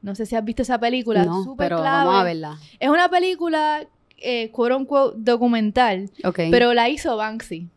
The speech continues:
Speaker 2: Ok.
Speaker 1: Entonces es de este señor que se llama mister Brainwash. Y mister Brainwash era el, como el videógrafo de Banksy, eh, y eventualmente entendió el mercado y comenzó a pintar.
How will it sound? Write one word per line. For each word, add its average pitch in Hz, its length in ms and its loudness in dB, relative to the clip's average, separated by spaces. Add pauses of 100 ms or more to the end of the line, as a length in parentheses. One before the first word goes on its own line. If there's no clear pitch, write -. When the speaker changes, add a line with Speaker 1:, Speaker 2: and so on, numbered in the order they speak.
(540)
Speaker 2:
Ok. 190 80 0
Speaker 1:
Entonces 262 480 2 (100)
es 262 160 0
de 269 200 0
este 269 260 -6
señor 294 440 -4
que 247 80 -10
se - 60 -8
llama 254 160 -2
mister 233 360 -4
Brainwash. 190 640 -6 (680)
Y 247 100 -2
mister 311 280 -2
Brainwash 311 580 -2
era 285 380 2
el, 220 920 -6
como 214 500 -6
el 202 320 -6
videógrafo 247 640 2
de 214 160 -2
Banksy, 214 560 -2 (560)
eh, 202 640 0
y 247 160 2
eventualmente 254 1120 0
entendió 214 400 -2
el 220 80 -4
mercado 262 680 2
y 214 140 -6
comenzó 202 500 -6
a 269 120 4
pintar. 185 460 -8